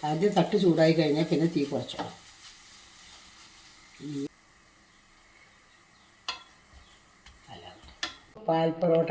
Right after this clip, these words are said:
കലായി കേട്ടോ. എന്ത് രസമാണെന്ന് നോക്കൂ. ഇനി ഞാൻ കഴിച്ച് കാണിക്കാം. ദാ, ഇത് നോക്കൂ. ഇതാണ് കോളിഫ്ലവർ കൊണ്ടുള്ള കറി. വളരെ സ്വാദുള്ളതാണ്, നല്ല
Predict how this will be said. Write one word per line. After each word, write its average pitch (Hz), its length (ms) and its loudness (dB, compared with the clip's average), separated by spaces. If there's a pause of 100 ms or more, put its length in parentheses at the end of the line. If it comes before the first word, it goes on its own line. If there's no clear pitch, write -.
കലായി 139 380 -2
കേട്ടോ. 147 200 -4 (480)
എന്ത് 156 280 0
രസമാണെന്ന് 165 420 2
നോക്കൂ. 156 240 -2 (380)
ഇനി 160 140 2
ഞാൻ 175 140 2
കഴിച്ച് 156 320 4
കാണിക്കാം. 156 380 4 (400)
ദാ, 139 60 -2 (680)
ഇത് 160 120 2
നോക്കൂ. 175 240 2 (200)
ഇതാണ് 165 300 6 (220)
കോളിഫ്ലവർ 151 580 2
കൊണ്ടുള്ള 147 280 0 (100)
കറി. 175 160 -2 (300)
വളരെ 147 380 0 (140)
സ്വാദുള്ളതാണ്, 165 680 4 (540)
നല്ല 151 320 6